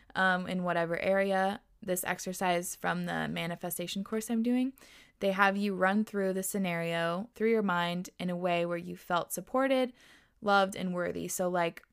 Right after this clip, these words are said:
I'm just gonna come up with something completely random, like, I don't know, just a random example f-,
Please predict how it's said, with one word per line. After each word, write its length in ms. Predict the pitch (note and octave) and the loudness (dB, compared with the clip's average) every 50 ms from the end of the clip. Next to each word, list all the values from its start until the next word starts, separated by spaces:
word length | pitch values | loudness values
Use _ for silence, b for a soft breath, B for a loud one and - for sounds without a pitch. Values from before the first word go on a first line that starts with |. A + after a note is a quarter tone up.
| _ _ | _ _
I'm 160 | F#3+ G3 G#3 G#3 | 0 2 2 2
just 200 | G3+ G3+ - - | 0 -2 -2 -4
gonna 240 | G3+ F#3 F#3 F3 - | -2 -2 -2 -4 -4
come 260 | - - - F#3+ F#3 | -8 -6 -4 -2 -2
up 120 | F3 E3+ | -2 -2
with 140 | - F3 - | -4 -10 -6
something 640 | - F#3 E3+ E3+ - F3 E3+ E3+ E3+ E3+ F3 E3+ F3 | -6 -6 -6 -6 -8 -8 -8 -6 -6 -6 -8 -8 -10
completely 500 | F3+ F3 F3 F3 - F3+ F3 - - E3 | -8 -10 -10 -8 -8 -8 -8 -6 -6 -8
random, 1120 | E3+ - - - D2 C#2 - - A#1+ B1 C2 B1 A1+ - C#2 B1+ A#1+ A1 G#1+ G#1 - - C#2+ | -8 -8 -8 -8 -8 -8 -8 -8 -8 -8 -10 -10 -12 -14 -14 -14 -14 -14 -16 -16 -16 -16 -14
like, 400 | - - B2 - - _ - - _ - _ | -14 -14 -16 -16 -20 _ -20 -20 _ -6 _
I 100 | - B3 | 2 2
don't 80 | B3 A3 | 4 4
know, 140 | F#3 D#3 F3+ G3 G#3+ | 2 0 -2 -4 -2
just 220 | - B3 B3 B3+ | -2 0 0 0
a 20 | A3+ | 0
random 380 | A3+ A3 G#3+ G#3+ G#3 G3+ F#3+ - _ _ | 2 2 2 2 2 0 -2 -6 _ _
example 480 | F#3 F3+ F#3 G3 F3+ F3 F3+ F#3 E3+ F#3+ | -4 -4 -2 -2 -2 -4 -4 -6 -10 -10
f-, 80 | - | -12